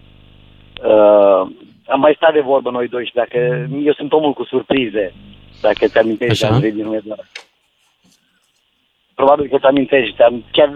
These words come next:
Speaker 1: uite, chiar ultima discuție a fost cumva înainte de, de a ajunge de Paști.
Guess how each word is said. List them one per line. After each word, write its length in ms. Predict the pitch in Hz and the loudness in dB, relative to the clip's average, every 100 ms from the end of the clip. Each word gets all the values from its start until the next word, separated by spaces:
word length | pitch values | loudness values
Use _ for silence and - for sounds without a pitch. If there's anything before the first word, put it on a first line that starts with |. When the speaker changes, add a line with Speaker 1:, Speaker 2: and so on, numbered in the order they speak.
| 170 | -6
Speaker 1:
uite, 160 | - | -6
chiar 320 | 151 151 151 147 143 139 | 2 2 2 -2 -12 -8
ultima 340 | 147 151 147 | -2 0 2
discuție 380 | 139 131 135 147 139 | 0 0 -4 -2 0
a 40 | |
fost 180 | 143 - | -2 -4
cumva 540 | 139 131 135 131 127 | -6 0 4 4 2
înainte 320 | 131 131 127 127 | 0 -2 -2 0
de, 300 | 123 120 117 | 0 0 -2
de 160 | 120 | -2
a 40 | 123 | 0
ajunge 200 | 120 127 | 0 2
de 40 | 117 | 2
Paști. 280 | 113 92 | 2 0